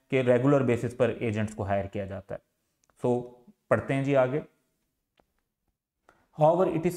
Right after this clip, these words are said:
common in business for an agent to act regularly on behalf of principal, arranging large number of different business transaction and contracts।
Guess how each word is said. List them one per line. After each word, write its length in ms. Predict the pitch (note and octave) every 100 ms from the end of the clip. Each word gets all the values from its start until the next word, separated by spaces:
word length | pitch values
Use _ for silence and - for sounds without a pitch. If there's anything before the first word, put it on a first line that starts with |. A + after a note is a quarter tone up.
| -
common 220 | D3 E3 F#3
in 180 | F3+ C#3
business 320 | C#3+ D#3 D#3+
for 60 | D3
an 240 | C#3 C#3 C#3+
agent 180 | D#3+
to 80 | D#3+ -
act 280 | C#3 C#3+ -
regularly 600 | A#2+ B2+ D3+ D#3+ E3+ D#3+
on 200 | D3 B2+
behalf 260 | A#2+ A#2+
of 120 | D3 C#3+ C#3+
principal, 340 | C#3+ - E3 - - _ _ B2+
arranging 400 | D3 E3 F3+ D#3+
large 340 | A2 C3+ E3
number 260 | F3 E3+ E3
of 100 | D3+
different 300 | D3 - D#3
business 320 | C#3+ D3+ D3+ -
transaction 460 | C#3 C3+ - D3 B2
and 120 | A2+
contracts। 560 | A#2+ G2+ G2 F#2+ _